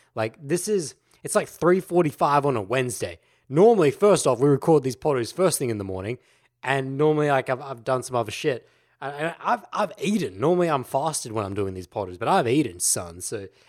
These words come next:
everything's weird about the way we're recording this Poto, but,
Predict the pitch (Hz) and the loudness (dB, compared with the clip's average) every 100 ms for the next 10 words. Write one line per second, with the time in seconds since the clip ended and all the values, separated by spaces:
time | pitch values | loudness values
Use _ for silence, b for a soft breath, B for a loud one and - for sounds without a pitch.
0 | b 208 262 277 220 147 151 156 143 139 | b -2 -2 0 0 0 2 2 2 2
1 | 127 123 127 120 123 113 135 120 110 - | 2 2 2 2 0 0 0 -2 -4 -2
2 | 127 120 117 b b - 127 139 | 2 2 0 b b -2 0 0